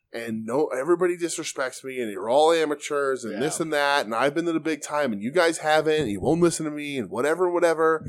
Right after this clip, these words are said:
Speaker 1: So if I can't beat you, Badfoot or not,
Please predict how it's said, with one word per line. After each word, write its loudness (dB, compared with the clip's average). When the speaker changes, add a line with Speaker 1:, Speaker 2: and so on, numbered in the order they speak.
Speaker 1:
So -14
if -14
I 4
can't 0
beat -8
you, -4
Badfoot 4
or 6
not, 2